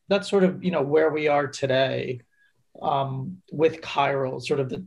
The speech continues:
s-, slightly unique go-to-market and hybrid, uh, approach to, to e-commerce. It's e-commerce plus affiliates plus direct selling, right? So,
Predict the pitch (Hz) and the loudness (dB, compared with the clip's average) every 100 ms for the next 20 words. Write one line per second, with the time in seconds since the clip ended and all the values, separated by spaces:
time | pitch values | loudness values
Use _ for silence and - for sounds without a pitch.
0 | - - - 180 151 - 190 190 180 170 | -12 -10 -4 -2 0 4 4 6 4 2
1 | 160 160 147 143 156 156 147 143 139 147 | -2 -4 -2 4 6 6 4 4 2 2
2 | 151 147 139 127 - - _ - - 160 | 2 2 -2 -6 -12 -20 _ -10 2 4
3 | 160 147 151 143 139 - _ _ 156 170 | 4 2 0 0 -4 -14 _ _ -2 -2
4 | - - - 151 143 - - - 139 127 | -2 -6 0 2 2 -2 -8 -2 0 0
5 | 120 - - 147 151 143 143 135 139 123 | -4 -10 -6 -6 -6 -4 -2 0 -2 -2
6 | - 190 185 175 170 170 170 - - - | 2 4 4 2 2 0 -2 -4 -10 -16
7 | _ _ _ - - 185 185 185 - - | _ _ _ -4 4 6 6 2 -10 -10
8 | 165 - 175 165 156 147 - 170 165 - | -6 0 4 4 2 0 -4 0 0 0
9 | 156 139 - - 135 131 127 131 131 - | 0 0 -2 -4 -4 -4 -2 -2 -2 0
10 | 147 139 | 2 2